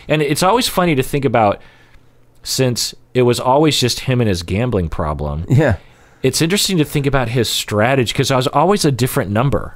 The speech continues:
Speaker 1: You
Speaker 2: Yeah,
Speaker 1: know,
Speaker 2: well,
Speaker 1: sometimes
Speaker 2: remember the one part, he's like, "You gotta get exactly sixty thousand dollars."
Speaker 1: Yeah.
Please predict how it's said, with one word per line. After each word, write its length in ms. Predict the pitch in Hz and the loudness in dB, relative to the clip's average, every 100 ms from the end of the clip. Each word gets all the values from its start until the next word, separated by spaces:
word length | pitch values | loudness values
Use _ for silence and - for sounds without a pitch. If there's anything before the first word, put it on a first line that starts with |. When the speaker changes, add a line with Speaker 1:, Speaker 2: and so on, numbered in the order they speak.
| - | 2
Speaker 1:
You 80 | 123 | 4
Speaker 2:
Yeah, 60 | |
Speaker 1:
know, 20 | - | 6
Speaker 2:
well, 80 | 185 | 4
Speaker 1:
sometimes 200 | 202 170 | 2 2
Speaker 2:
remember 300 | 202 214 226 | 2 4 2
the 120 | 175 | 2
one 200 | 180 180 | 2 2
part, 180 | 180 185 | 2 0
he's 200 | 139 135 | 0 -2
like, 160 | 127 147 | -2 0
"You 60 | |
gotta 260 | 131 208 233 | 0 2 2
get 160 | 190 | 2
exactly 600 | 135 - - - 196 - | 2 0 0 2 2 2
sixty 520 | 147 - - - - - | 2 2 0 -2 -2 -2
thousand 500 | - 131 139 131 123 | 0 0 2 0 2
dollars." 440 | 113 107 - - - | 0 0 -4 -18 -6
Speaker 1:
Yeah. 220 | 127 127 | -2 0